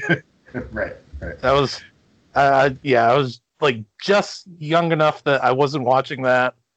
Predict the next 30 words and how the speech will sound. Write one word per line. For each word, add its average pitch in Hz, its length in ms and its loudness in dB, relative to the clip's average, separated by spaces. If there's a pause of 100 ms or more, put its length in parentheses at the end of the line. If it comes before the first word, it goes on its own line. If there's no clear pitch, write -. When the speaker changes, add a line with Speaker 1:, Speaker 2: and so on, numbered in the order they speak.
(280)
Speaker 2:
when 131 180 0
it 117 60 0
got 127 220 0
super 127 280 -6
popular, 123 840 0
and 110 140 -8
then 110 420 -2 (800)
by 135 120 2
the 117 60 2
time 123 300 2
I 120 80 4
was 117 160 2
old 120 220 0
enough, 117 280 0 (160)
it 123 120 0
was, 113 520 -4
it 117 60 -2
was 104 160 -6
kinda, 113 280 -4
like, 104 180 -2
past 110 240 0
its 110 100 -18
prime 107 320 -2
as 98 100 -8
a 98 60 -12
show. 107 380 -4 (500)
Speaker 1:
Okay. 117 300 -2 (800)
Speaker 2:
So. 98 260 -6 (960)
Speaker 1:
So, 208 600 4
Speaker 2:
Yeah. - 20 -8